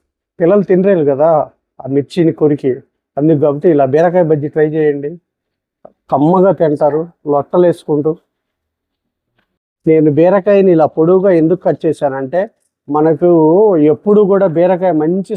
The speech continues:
సైజులో దొరకదు కదండి రౌండ్ షేప్ కట్ చేసుకోవడానికి. చిన్న లేత బీరకాయ తెచ్చుకొని ఇలా పొడవుగా కట్ చేసుకుంటే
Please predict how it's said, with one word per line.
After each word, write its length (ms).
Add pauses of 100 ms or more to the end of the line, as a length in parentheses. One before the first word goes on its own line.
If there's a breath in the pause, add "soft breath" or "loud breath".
సైజులో 420
దొరకదు 380
కదండి 360
రౌండ్ 300
షేప్ 240
కట్ 180
చేసుకోవడానికి. 640 (680)
చిన్న 240 (160)
లేత 300 (120)
బీరకాయ 460
తెచ్చుకొని 500 (480)
ఇలా 140 (120)
పొడవుగా 420
కట్ 220
చేసుకుంటే 420